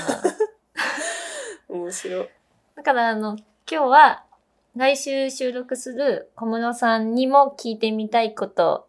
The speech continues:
Speaker 2: あったら、お便りくださいっていう。
Speaker 1: はい。そうね。小室さんに聞きたいこと募集。
Speaker 2: 募集。
Speaker 1: うん。
Speaker 2: 三人いるから、なんか、この三人集まるなら、あの話も聞いてみたいとかあったら、
Speaker 1: うんうん。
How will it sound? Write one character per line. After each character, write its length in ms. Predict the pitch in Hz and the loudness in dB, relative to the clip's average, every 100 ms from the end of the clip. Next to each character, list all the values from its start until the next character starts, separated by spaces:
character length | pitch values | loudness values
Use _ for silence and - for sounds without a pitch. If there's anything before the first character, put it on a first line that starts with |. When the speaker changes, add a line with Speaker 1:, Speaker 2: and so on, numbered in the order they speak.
| _ | _
Speaker 2:
あ 60 | 196 | -8
っ 80 | 208 | -6
た 120 | - 196 | -4 0
ら、 320 | 185 - - _ _ _ _ - | 2 2 0 _ _ _ _ -18
お 80 | 214 | -12
便 260 | - 196 185 | -6 -6 -6
り 100 | 185 | -10
く 120 | 208 | -6
だ 140 | 220 | -4
さ 140 | 220 294 | 2 2
い 60 | |
っ 40 | - | 2
て 60 | |
い 40 | 240 | 0
う。 20 | |
Speaker 1:
は 60 | |
い。 260 | 226 - - _ _ _ _ | 0 -2 -14 _ _ _ _
そ 160 | - 202 | 2 2
う 40 | |
ね。 360 | 165 214 339 - - - | 4 2 0 -10 -18 -8
小 120 | 190 | -2
室 200 | 185 185 | 2 2
さ 180 | 190 175 | 2 0
ん 120 | 175 | -2
に 380 | 170 175 - _ _ _ | -2 -2 -4 _ _ _
聞 140 | - 165 | -10 -10
き 120 | - | 4
た 120 | 196 | 8
い 60 | 190 | 8
こ 120 | 165 | 4
と 100 | 135 | 2
募 120 | 156 | 0
集。 120 | 160 214 - - _ _ _ _ _ - | 6 6 6 0 _ _ _ _ _ -10
Speaker 2:
募 100 | 233 | -8
集。 120 | 233 302 - - | 0 2 2 -4
Speaker 1:
う 140 | 180 | -2
ん。 20 | 190 | 2
Speaker 2:
三 180 | 285 | 2
人 120 | 349 311 | 0 0
い 40 | |
る 100 | 254 | 0
か 140 | 226 | 0
ら、 320 | 190 185 - - _ _ _ | -2 -2 -4 -6 _ _ _
な 120 | 220 | -12
ん 40 | 220 | -8
か、 120 | 208 | -8
こ 160 | - 233 | -4 -2
の 140 | 254 | -2
三 200 | 269 277 | 0 -2
人 160 | 330 262 254 | 0 -2 -2
集 80 | |
ま 160 | 269 311 | 0 0
る 160 | 339 269 | 0 0
な 120 | 208 | 0
ら、 280 | 190 175 185 | 0 0 -2
あ 60 | 196 | -2
の 320 | 202 208 233 | -4 -4 -2
話 360 | 247 269 269 339 | 0 -2 -2 -6
も 140 | 240 | -6
聞 120 | 240 | -8
い 60 | 233 | -8
て 100 | 262 | -8
み 160 | 269 | -6
た 140 | 269 311 | 0 0
い 100 | 220 | 0
と 100 | 202 | -2
か 120 | 226 | 0
あ 100 | 220 | 0
っ 20 | 185 | 0
た 100 | 226 | 0
ら、 100 | 196 | -2
Speaker 1:
う 20 | |
ん 20 | |
う 20 | |
ん。 80 | 160 | -6